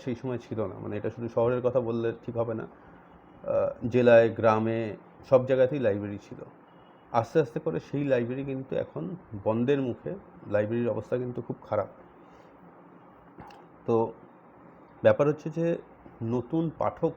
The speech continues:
কম তৈরি হচ্ছে। যদি ভাবি যে কেন লাইব্রেরি বন্ধ হচ্ছে, সেটা ভাবতে গেলে প্রথমেই ভাবতে হবে যে বই পড়া যদি কমে, লাইব্রেরিতে যাওয়াও কমবে। বই পড়া কমছে, সে ব্যাপারে তো কোনো সন্দেহ নেই, কারণ এখন mode of entertainment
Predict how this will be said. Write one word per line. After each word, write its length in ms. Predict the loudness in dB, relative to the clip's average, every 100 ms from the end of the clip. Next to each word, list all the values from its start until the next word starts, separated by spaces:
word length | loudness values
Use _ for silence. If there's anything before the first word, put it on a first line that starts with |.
| -4
কম 220 | -4 -2
তৈরি 220 | -4 -4
হচ্ছে। 260 | -6 -8 -12
যদি 200 | -8 -8 -2
ভাবি 220 | -2 -2
যে 120 | -4 -4
কেন 240 | -4 -2 0
লাইব্রেরি 380 | 0 0 -2 -4
বন্ধ 260 | -4 -2
হচ্ছে, 360 | -2 -4 -12 -16 -16 -20 -20 -20 -20 -20 -6
সেটা 180 | 4 4
ভাবতে 320 | 6 4 4
গেলে 180 | 0 0
প্রথমেই 360 | 0 -4 -4 -2
ভাবতে 300 | -2 -4 -4
হবে 200 | -2 -2
যে 100 | -6 -2
বই 180 | -2 0 2
পড়া 200 | 2 2
যদি 220 | -2 -4
কমে, 340 | -2 0 -2 -6 -10 -2
লাইব্রেরিতে 440 | 0 2 -2 -2
যাওয়াও 280 | 2 2 2
কমবে। 380 | -4 -12 -14 -16 -18 -20 -20 -20 -20 -20 -6 4
বই 200 | 4 6
পড়া 200 | 8 8
কমছে, 380 | 8 0 -2 -6 -10 -8
সে 80 | 2
ব্যাপারে 240 | 2 4 0
তো 100 | 0
কোনো 160 | -2
সন্দেহ 360 | -2 -2 0 -2
নেই, 120 | -2
কারণ 200 | -2 -2
এখন 260 | -4 -4 -2
mode 140 | -2
of 80 | -4
entertainment 520 | -4 -6 -6 -6 -6